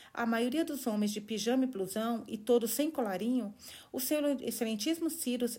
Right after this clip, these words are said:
Wyckoff apareceu tarde, vestido como para um chá da tarde. Ele usava um broche de lenço de pérola, pérola e polainas brancas, mas ele realmente foi extremamente útil.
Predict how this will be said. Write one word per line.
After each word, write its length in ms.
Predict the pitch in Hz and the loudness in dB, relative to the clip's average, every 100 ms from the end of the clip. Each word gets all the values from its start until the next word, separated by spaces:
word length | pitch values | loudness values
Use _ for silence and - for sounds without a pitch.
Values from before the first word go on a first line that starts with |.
| - | -6
Wyckoff 600 | 220 208 - 240 254 247 - | -6 -4 0 2 2 -2 -8
apareceu 400 | 220 220 208 240 | -4 -2 -2 -2
tarde, 480 | 240 180 208 220 240 - - - | -2 -6 -4 -6 -10 -16 -12 0
vestido 400 | 320 - 370 370 | 2 4 4 4
como 220 | 330 320 | 4 4
para 200 | 311 311 | 4 2
um 60 | |
chá 280 | 311 269 254 | 0 2 2
da 160 | 254 269 | 2 -2
tarde. 540 | 262 185 170 170 175 - - - - | -4 -6 -6 -10 -12 -16 -20 -20 -6
Ele 160 | 208 226 | 0 2
usava 320 | 220 202 208 | 6 4 4
um 80 | 208 | 2
broche 440 | 196 202 269 269 | 2 2 2 0
de 140 | 220 220 | -4 -2
lenço 320 | 202 208 208 | 0 0 -2
de 140 | 185 | -6
pérola, 480 | 202 196 214 262 269 269 - - | -4 -2 0 -2 -4 -8 -10 -4
pérola 400 | 208 220 277 277 - | 0 2 2 -2 -4
e 80 | 247 | -2
polainas 540 | 269 247 247 262 269 | 2 2 4 2 0
brancas, 540 | 202 202 190 185 185 - - - - | -2 -4 -4 -10 -16 -20 -20 -18 -4
mas 220 | 202 202 | 0 0
ele 140 | 190 | 0
realmente 420 | 180 226 214 226 | 2 2 2 0
foi 100 | 240 214 | 0 -2
extremamente 600 | 202 226 233 226 240 294 | -2 0 0 0 -2 -2
útil. 400 | 214 180 - | -4 -6 -8